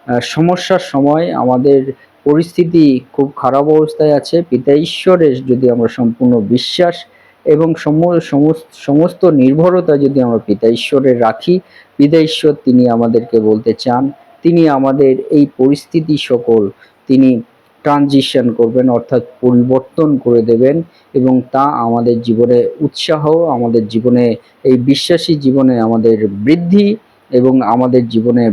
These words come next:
ভালোর জন্য পিতা ঈশ্বর তিনি কার্য করবেন। তাই আমরা যদি বাক্যে দেখি যে রোমিও ঊনত্রিশ অধ্যায় এগারো পদ, সেখানে পিতা ঈশ্বর উল্লেখেছেন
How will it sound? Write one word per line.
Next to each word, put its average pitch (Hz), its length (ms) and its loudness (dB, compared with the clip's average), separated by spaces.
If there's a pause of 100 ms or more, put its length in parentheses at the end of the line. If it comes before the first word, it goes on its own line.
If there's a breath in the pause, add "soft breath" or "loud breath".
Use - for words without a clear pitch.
(100)
ভালোর 131 320 0
জন্য 117 460 -2
পিতা 104 200 -4
ঈশ্বর 104 260 -2 (100)
তিনি 98 240 -6
কার্য 98 300 -2
করবেন। 92 400 -4
তাই 123 240 2
আমরা 127 220 0
যদি 123 220 0
বাক্যে 110 380 -2
দেখি 127 420 2
যে 113 140 2
রোমিও 117 340 2
ঊনত্রিশ 113 440 0
অধ্যায় 123 280 2
এগারো 117 340 0
পদ, 151 200 2 (500 loud breath)
সেখানে 185 380 0
পিতা 165 260 0
ঈশ্বর 160 300 0
উল্লেখেছেন 170 600 0